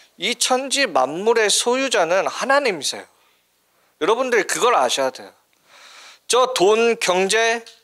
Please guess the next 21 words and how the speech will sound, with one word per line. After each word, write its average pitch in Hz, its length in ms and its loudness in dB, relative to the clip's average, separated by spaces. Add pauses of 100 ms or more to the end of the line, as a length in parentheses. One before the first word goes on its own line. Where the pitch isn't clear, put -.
(640)
삼 254 320 -2
단체가 240 600 0
가지고 233 500 2
있는 208 320 0
것처럼 220 680 2
보이지만 185 800 2 (1120)
진짜 240 560 0
경제는 220 1000 0
하나님이 240 760 0
주인인 151 460 -2
거예요. 104 160 -12 (1300)
이 247 200 0
세상의 311 560 2
주인이 240 400 2
하나님이라니까요. 139 1080 -4 (800)
여러분들이 262 440 0
그걸 180 220 -2
가-, 143 240 0
아, 131 60 4
믿으셔야 156 420 0
돼요. 101 260 -12